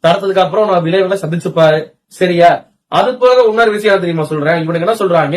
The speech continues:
இவங்க இடத்துக்கு ஓட்டு கேட்க வந்தா செருப்பால் அடிப்பானுங்களா? அப்ப கூட வெளி இடத்துக்கு வந்து இவனுக்கு அடிப்பேன்னு சொல்ல மாட்டேங்கிறானுங்க. இவனுங்க இடத்துக்கு வந்தா செருப்பால் அடிப்பானுங்களா? அந்த அளவுக்கு தான் உங்களுக்கு தைரியம் மயிர் எல்லாமே. பா ஜ க காரங்க கிட்ட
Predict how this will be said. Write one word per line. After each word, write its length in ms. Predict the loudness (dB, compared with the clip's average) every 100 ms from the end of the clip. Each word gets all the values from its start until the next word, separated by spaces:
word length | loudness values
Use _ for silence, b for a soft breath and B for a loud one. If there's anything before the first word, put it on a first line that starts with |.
| -6
இவங்க 300 | -4 0 2
இடத்துக்கு 400 | 2 2 0 0
ஓட்டு 240 | 0 0 0
கேட்க 260 | -2 0
வந்தா 180 | -2 -2
செருப்பால் 360 | -2 -2 0 0
அடிப்பானுங்களா? 520 | 0 -2 -2 -2 -4 -6 _ _ _ _
அப்ப 400 | -10 -2 0 2
கூட 220 | 2 2 2 0 -4 -8 _ _ _
வெளி 240 | 0 4 6
இடத்துக்கு 360 | 6 4 2
வந்து 120 | 0 0
இவனுக்கு 240 | 2 0
அடிப்பேன்னு 300 | 0 -4 -4
சொல்ல 120 | -4
மாட்டேங்கிறானுங்க. 500 | -4 -4 -2 -2 -4 -8 -14 _ _ _ _ _ _ -12
இவனுங்க 340 | -4 -2 0 0
இடத்துக்கு 300 | 0 -2 -2
வந்தா 220 | 0 0
செருப்பால் 400 | 0 0 0 0
அடிப்பானுங்களா? 520 | 0 0 0 0 -2 -4 -6
அந்த 320 | -6 -4 -2
அளவுக்கு 380 | 0 -2 -4 -2
தான் 160 | 0 0
உங்களுக்கு 300 | -2 -4 -2
தைரியம் 300 | 0 -2 -2
மயிர் 220 | -2 -2
எல்லாமே. 380 | 0 -2 -2 -8 -10 _ _ _
பா 140 | 0 0 0
ஜ 160 | -2
க 200 | 0 0 2
காரங்க 280 | 0 0 -4
கிட்ட 200 | -4